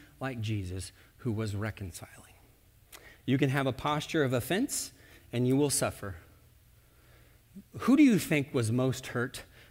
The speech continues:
by my grandmother not participating in the lives of her children and grandchildren for twenty-five years? Do you think it was her kids and grandkids? No. No, it was her. You can hold on to that root of bitterness, but it's gonna destroy you. Or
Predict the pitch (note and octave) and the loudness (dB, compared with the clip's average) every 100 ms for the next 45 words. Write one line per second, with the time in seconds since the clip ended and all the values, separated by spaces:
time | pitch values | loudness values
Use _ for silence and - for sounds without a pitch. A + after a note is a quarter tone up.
0 | - B2 A#2 A#2 A2 G#2 A#2 B2+ B2+ C3 | -4 0 0 0 0 0 0 2 2 0
1 | A#2+ A#2 A#2+ A#2+ A2+ A#2 A#2 A#2+ A#2+ G#2+ | -2 -2 -4 -2 -4 -2 0 0 0 0
2 | G#2+ A2 G#2+ G#2+ - A#2 A#2+ A2 G2+ G2+ | -2 -2 -4 -6 -2 -4 -2 -2 -2 -4
3 | G#2+ B2 A#2 A#2 A2+ B2 A#2+ A#2+ A#2 B2+ | -4 -4 -4 -2 -4 -4 -2 -2 -2 -2
4 | D3+ - - - - - D3 D#3 E3 D3+ | -4 -10 -20 -20 -20 -4 2 4 4 4
5 | C#3 C3+ D3 C3+ C3 C3 C#3 D#3+ D3 - | 2 2 0 2 2 2 0 0 -2 -6
6 | - - - _ _ - F#2+ - - - | -20 -20 -20 _ _ -16 -14 -14 -20 -20
7 | _ - - - _ _ C#3 E3 A#2 - | _ -20 -20 -20 _ _ -10 -6 -6 -6
8 | F3 G2+ - - _ _ _ _ - - | -8 -8 -18 -20 _ _ _ _ -20 -20
9 | - - D#3+ F#3 D3+ E3+ F#3 F#3+ G3+ F#3+ | -18 2 6 8 8 8 8 6 4 4
10 | D#3 F#3 D3+ F3+ F#3+ C#3+ - C#3 - D#3 | 8 6 8 6 4 2 2 0 4 2
11 | D#3 D3 - A#3 G3 D#3+ D#3 - - - | 4 2 4 4 4 2 0 -12 -20 -20
12 | - - - - - - - - - D3+ | -20 -20 -20 -20 -20 -20 -20 -20 -6 2
13 | C3 A#2 C3+ A3+ | 4 4 0 -4